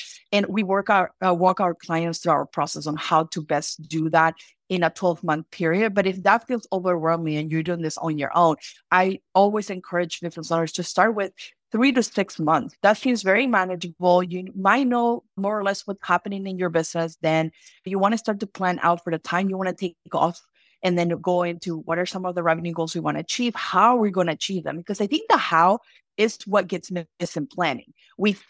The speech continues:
set those goals, we throw those numbers out there, and then when we realize, "Oh, we didn't do the steps one through ten to achieve it," then the plan falls flat and you never achieve those numbers. So I always say execution is where all dreams go to die.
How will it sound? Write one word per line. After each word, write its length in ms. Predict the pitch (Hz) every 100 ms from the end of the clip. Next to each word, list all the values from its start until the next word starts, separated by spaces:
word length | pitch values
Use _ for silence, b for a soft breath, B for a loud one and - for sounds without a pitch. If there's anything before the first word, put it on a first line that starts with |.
| _ -
set 260 | 254 277
those 220 | 233 247 -
goals, 540 | - 330 330 330 247
we 240 | 214 190 160
throw 180 | - 240
those 200 | 226 208
numbers 440 | 190 233 254 269 277
out 160 | 262
there, 200 | 262 269 - B B
and 160 | 202 214
then 140 | 220
when 120 | 220 214
we 180 | 214
realize, 580 | 214 226 226 220 214 214 - _ -
"Oh, 260 | 202 208 185
we 220 | 190 190
didn't 380 | 214 233 226 175
do 160 | 214
the 120 | 196
steps 440 | 185 - 185 185 -
one 240 | 180 185
through 160 | 185 175
ten 240 | - 175
to 100 | 170
achieve 380 | 143 - 240 233
it," 260 | 156 151 - b -
then 160 | 240
the 100 | 247
plan 300 | 240 254 349
falls 300 | - 220 214
flat 380 | - 294 339 185
and 180 | 220 226
you 100 | 262
never 260 | 240 262 330
achieve 340 | 294 240 220
those 200 | 226 -
numbers. 520 | 208 302 - - 185 B B
So 320 | - - 240 214
I 120 | 226
always 220 | 269 302 -
say 300 | 240 233 - -
execution 640 | 226 - 294 233 240 233 214
is 160 | 196
where 140 | 196 185
all 160 | 185 202
dreams 280 | 226 226
go 160 | - 208
to 100 | 240
die. 460 | 185 147 139 143